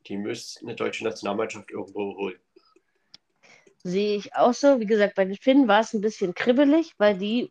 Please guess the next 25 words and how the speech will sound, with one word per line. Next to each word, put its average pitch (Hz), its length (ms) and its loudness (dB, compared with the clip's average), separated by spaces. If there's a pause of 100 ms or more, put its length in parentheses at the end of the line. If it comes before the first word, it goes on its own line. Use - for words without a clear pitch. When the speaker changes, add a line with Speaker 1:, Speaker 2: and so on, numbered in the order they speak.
Speaker 2:
haben, 214 420 0
ich - 60 -16
weiß 185 140 -2
ja 196 80 -8
nicht, 180 160 -4
ob 185 100 -6
du 170 80 -10
dich 165 140 -8
da 175 80 -4
erinner-, 185 260 0
erinnerst, 208 480 0
aber 180 140 -2
die 180 160 0
haben 185 140 0
letztes - 300 -8
Jahr 185 100 0
bei 180 100 0
der 175 120 0
Europameisterschaft 170 840 -2
tatsächlich 175 460 -4
einen 160 80 -2
sehr 180 180 2
guten 160 260 -4
Eindruck 143 380 -6
hinterlassen. 156 580 0